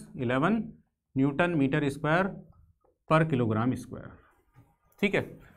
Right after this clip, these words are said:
तो बहुत सिंपल सा क्वेश्चन है वैसे, बस इसमें वही कैलकुलेशन वाली बात आएगी कि कैलकुलेशन कैसे करेंगे आप। वीओ is equal to आपने पढ़ा है under root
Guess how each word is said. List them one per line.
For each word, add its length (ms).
तो 60
बहुत 220
सिंपल 300
सा 120
क्वेश्चन 340
है 100
वैसे, 480
बस 200
इसमें 220
वही 200
कैलकुलेशन 540
वाली 180
बात 220
आएगी 260
कि 380
कैलकुलेशन 520
कैसे 260
करेंगे 280
आप। 240
वीओ 340
is 120
equal 240
to 80
आपने 260
पढ़ा 160
है 140
under 260
root 260